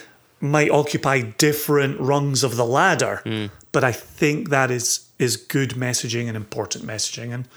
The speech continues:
Speaker 2: Yep.
Speaker 1: and why I value Elijah.
Speaker 2: Yep. That's, that's all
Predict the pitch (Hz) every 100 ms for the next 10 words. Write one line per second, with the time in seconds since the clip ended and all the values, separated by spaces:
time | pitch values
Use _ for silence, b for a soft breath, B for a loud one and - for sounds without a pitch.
0 | B 123 - 190 185 208 214 185 208 208
1 | 208 208 202 226 - 214 208 180 127 -
2 | - 190 - _ _ _ - 98 - -
3 | - 101 - - 107 101 101